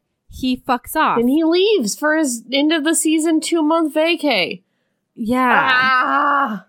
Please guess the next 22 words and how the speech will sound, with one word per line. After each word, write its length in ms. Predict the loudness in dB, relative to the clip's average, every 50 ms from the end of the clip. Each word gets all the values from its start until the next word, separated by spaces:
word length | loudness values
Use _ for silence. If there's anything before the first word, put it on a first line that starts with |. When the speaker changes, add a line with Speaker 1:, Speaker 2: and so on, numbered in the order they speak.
| _ _ -2
Speaker 1:
And 180 | 0 0 2
then 440 | 2 4 4 4 2 2 0 -2 -4 -2
we 140 | 0 0 0
spend 360 | 0 -2 -4 -2 -2 0 0
a 40 | 0
month 480 | 0 2 2 2 2 0 0 -2 -4 -10 -12
watching 760 | -6 -4 -2 -2 -2 -2 -4 -4 -4 -4 -4 -4 -6 -8 -10 -12 _ -14 -10
Zach 460 | -6 -4 -2 -2 -2 -2 -4 -8 -12 -10
be 220 | -6 -4 -4 -4
really 600 | -4 -2 -2 -2 0 0 -2 -4 -4 -6 -8 -10 -12 -14 -10
guilty 540 | -6 -4 -4 -4 -4 -6 -8 -6 -6 -4 -4
about 320 | -2 0 0 -2 -2 -2
breaking 340 | -2 -4 -4 -4 -4 -8 -8
his 160 | -6 -8 -8
foot 380 | -8 _ -2 0 0 0 0 -2
Speaker 2:
Mm-hmm. 220 | -4 -6 -4 -2 0
Speaker 1:
and 580 | 2 2 2 0 0 -4 -6 -8 -8 -8 -10 -12 _ _ _ _ _
worried 440 | -14 -6 -2 0 0 2 2 0 0
about 340 | 0 0 0 0 -2 -2 -6
her 500 | -8 -8 -8 -6 -6 -6 -6 -8 -10 -10 -6 -4
Speaker 2:
'Cause 100 | -2
he 40 | -2